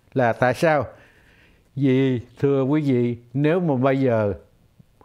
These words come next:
phải giao nộp ngựa thì họ còn là làm sao mà họ sống, bởi vì cái gốc họ ở miền Nam là nông dân. Làm sao, nếu không có ngựa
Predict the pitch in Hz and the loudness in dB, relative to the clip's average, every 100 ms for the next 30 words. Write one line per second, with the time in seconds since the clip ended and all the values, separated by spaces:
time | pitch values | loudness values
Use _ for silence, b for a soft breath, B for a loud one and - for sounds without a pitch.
0 | b b b _ b b b b _ _ | b b b _ b b b b _ _
1 | _ _ - 107 151 143 - 156 143 151 | _ _ -8 -2 -2 -2 0 2 2 2
2 | 135 131 131 139 135 143 117 - - 123 | 2 0 0 0 2 0 -2 -12 -6 -4
3 | 104 113 - 127 110 104 107 104 76 - | -2 -2 0 0 0 0 0 -2 -6 -12
4 | 117 120 101 98 143 135 120 104 110 117 | -4 -2 -2 -2 -2 -2 -2 -2 -2 -2
5 | 147 165 156 131 131 117 B B 151 147 | -2 -2 -2 0 0 -4 B B -2 -2
6 | 175 131 120 120 120 - 110 120 143 135 | -2 0 0 -2 -6 -10 -2 -2 0 0
7 | 110 117 117 110 104 _ _ 117 104 98 | 0 -2 -2 -4 -10 _ _ -4 -2 -2
8 | 110 110 107 - _ _ - _ _ _ | -2 -2 -2 -4 _ _ -20 _ _ _
9 | b b b b b b b b b b | b b b b b b b b b b
10 | b b b b _ _ _ _ _ _ | b b b b _ _ _ _ _ _
11 | _ _ _ _ _ _ _ 135 131 131 | _ _ _ _ _ _ _ -2 -2 -2
12 | - 175 165 160 - - 160 190 214 - | -2 0 0 -2 -8 -10 -4 0 0 0
13 | 175 196 185 151 143 | -2 0 0 0 0